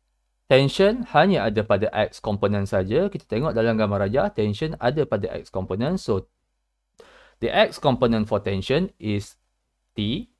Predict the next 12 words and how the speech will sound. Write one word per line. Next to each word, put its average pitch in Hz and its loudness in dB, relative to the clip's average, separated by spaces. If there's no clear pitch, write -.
tension. 104 -4
Okey, 110 -6
positive 107 -4
direction. 113 -4
Manakala 147 4
tension 151 2
tidak 101 -2
ada 104 -2
pada 101 -2
Y 107 4
component. 113 0
Jadi, 135 -4